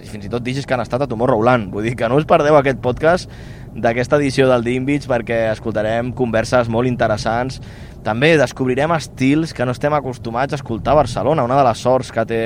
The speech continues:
el, una de les oportunitats que ens dona el Dream Beach és que Andalusia és una terra molt coneguda per estils que a Barna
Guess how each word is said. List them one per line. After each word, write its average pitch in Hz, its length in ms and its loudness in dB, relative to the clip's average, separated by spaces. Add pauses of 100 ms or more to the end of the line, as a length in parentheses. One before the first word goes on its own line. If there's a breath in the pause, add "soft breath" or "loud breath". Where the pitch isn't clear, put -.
el, 104 300 -2 (500 loud breath)
una 131 160 2
de 131 80 4
les 117 400 2 (240)
oportunitats 120 800 0
que 110 160 -4
ens 104 80 -12
dona 120 320 0
el 110 80 -4
Dream 120 240 -2
Beach - 240 -2 (560 loud breath)
és - 80 -8
que 131 80 0
Andalusia 139 320 2
és 165 80 -2
una 127 160 -2
terra 139 240 2
molt 147 160 0
coneguda 143 320 4
per 123 160 2
estils 135 320 -4
que - 80 -4
a 107 80 0
Barna 131 380 2